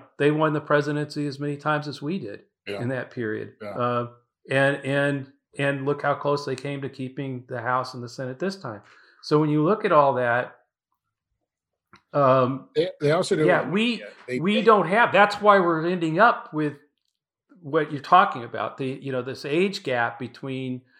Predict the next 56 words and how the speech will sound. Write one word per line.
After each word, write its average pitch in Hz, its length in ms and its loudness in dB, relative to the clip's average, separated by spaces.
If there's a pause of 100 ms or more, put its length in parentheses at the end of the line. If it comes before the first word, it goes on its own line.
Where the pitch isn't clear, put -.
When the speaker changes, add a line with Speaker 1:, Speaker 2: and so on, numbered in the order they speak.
(200)
Speaker 1:
now 175 140 6
you're 170 160 2
starting 226 360 6
to 170 60 -2
see, 147 460 -6 (260)
you 147 100 -6
know, 131 120 -2
Mayor 135 240 -4
Pete. 120 500 -10 (220)
I - 40 -6
mean, 156 120 2
there 170 120 6
are 170 200 6
people 143 400 -4
that 120 120 -6
are 113 60 -8
starting 135 340 -2
to 110 60 -12
come 131 280 -10
up, 165 280 -2
but 123 260 -2 (760)
it, 147 440 -4
but 156 200 4
how, 165 280 2
how's 170 280 6
that 143 140 0
happening? 156 520 -2
Well, 135 220 0
you 147 80 -4
gotta 160 180 4
run 160 200 0
for 143 100 -8
president 175 640 -2
to 131 80 -12
get 135 260 -8 (120)
known 151 380 -4
in 127 80 -4
our 120 140 0
party. 143 600 -4
I 156 60 -2
mean, 156 160 0
it's 156 160 -6
literally, 165 840 -2 (360)
no, 147 400 2
we 170 240 -4
have 160 520 0
to, 170 100 -10
it, 170 320 -6
it's 180 180 -4
the 180 60 -10
same 196 280 -4
thing 196 140 -4
you're 160 120 -6
talking 160 340 -6
about 139 260 -6
with, 131 120 -8